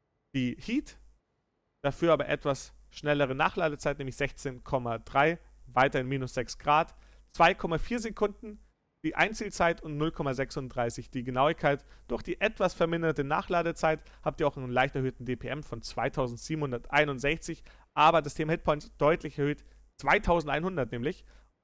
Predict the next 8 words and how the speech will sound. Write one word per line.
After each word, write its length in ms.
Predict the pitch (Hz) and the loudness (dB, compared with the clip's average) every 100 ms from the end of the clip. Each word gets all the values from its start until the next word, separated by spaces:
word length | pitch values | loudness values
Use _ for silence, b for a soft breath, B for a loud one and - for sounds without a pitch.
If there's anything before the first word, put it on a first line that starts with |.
| _ | _
Zweihundertdreißig 720 | - 220 220 165 156 151 165 - - | 2 2 2 0 0 0 -4 -8 -2
Panzerung 380 | 175 190 151 | 0 0 -6
vorne, 400 | - 147 147 151 - b b | 0 2 2 -2 -8 b b
achtzig 580 | 165 185 - - 185 - - - - | 0 0 0 -6 -6 -8 -20 -20 -14
seitlich 640 | 117 123 131 147 147 - - - _ | -6 2 2 2 -4 -8 -16 -20 _
und 180 | 156 151 - | -6 -6 -4
siebzig 500 | 127 170 - 151 - | -4 -4 -4 -6 -4
hinten. 380 | 226 - 190 | -6 -8 -14